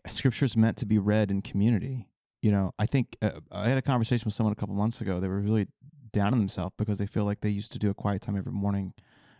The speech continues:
You know, they read, like, a psalm or they'd read a, you know, whatever, part of the gospel. They were go-, going through the Bible or something. I don't know what they were doing. Anyway, point is, is that I, they were beating themselves up about the fact that they stopped doing this, and they realized, like, "My spiritual life is not what it should be because I've,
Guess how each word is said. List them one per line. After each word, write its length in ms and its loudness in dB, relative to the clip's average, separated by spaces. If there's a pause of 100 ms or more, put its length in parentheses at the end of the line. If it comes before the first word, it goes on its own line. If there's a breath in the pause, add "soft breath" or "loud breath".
You 80 2
know, 80 0
they 80 -2
read, 320 -4
like, 120 -8
a 40 -12
psalm 440 -6
or 100 -6
they'd 180 -8
read 160 -4
a, 160 -6 (100)
you 100 -4
know, 120 -6
whatever, 240 -8 (880 soft breath)
part 160 -4
of 20 -6
the 60 -10
gospel. 340 -8
They 60 0
were 80 2
go-, 120 0
going 200 4
through 80 2
the 40 2
Bible 260 -6
or 80 -6
something. 260 -8
I 40 -6
don't 100 -8
know 40 -10
what 80 -12
they 80 -12
were 60 -14
doing. 180 -12 (320 loud breath)
Anyway, 300 2 (280 soft breath)
point 200 4
is, 280 2 (440 soft breath)
is 180 4
that 80 4
I, 220 4
they 160 4
were 80 4
beating 180 4
themselves 320 2
up 140 2
about 100 -2
the 80 -14
fact 220 2
that 100 -6
they 140 2
stopped 260 -2
doing 240 4
this, 340 -4
and 480 2
they 180 0
realized, 440 2
like, 140 -4
"My 100 2
spiritual 380 2
life 200 0
is 60 -6
not 160 2
what 80 -4
it 40 -12
should 200 0
be 120 -2
because 280 -6
I've, 160 -4